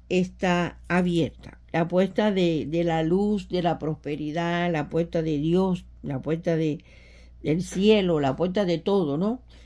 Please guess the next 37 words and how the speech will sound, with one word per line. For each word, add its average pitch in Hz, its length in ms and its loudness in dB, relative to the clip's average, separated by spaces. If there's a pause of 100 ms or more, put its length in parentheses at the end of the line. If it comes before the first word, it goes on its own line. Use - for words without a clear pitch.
(140)
Eh, 156 600 -2
de 170 120 0
todo 240 300 6
lo 233 120 2
bueno 147 420 -2 (160)
está 165 680 -4
abierta 175 600 -2
para, 143 400 -2 (540)
para 135 560 -2
nosotros, 208 560 -2
para 135 260 -4
los, 135 260 -8 (1040)
los 160 140 -4
seres 196 360 -2
humanos. 185 480 -2 (840)
Y 233 200 6
aquí 269 280 4
te 311 140 4
van 226 200 4
a 226 80 4
dar 208 240 2
como 190 320 6
un 185 220 4
poder. 170 440 2 (260)
Aquí 170 240 -2
hay 214 120 4
un 214 180 4
poder 196 540 4
que 185 140 -2
te 180 120 2
van 175 220 4
a 180 120 2
dar 196 340 0
y 196 60 0
va 180 100 4
a 180 60 4
ser 214 320 0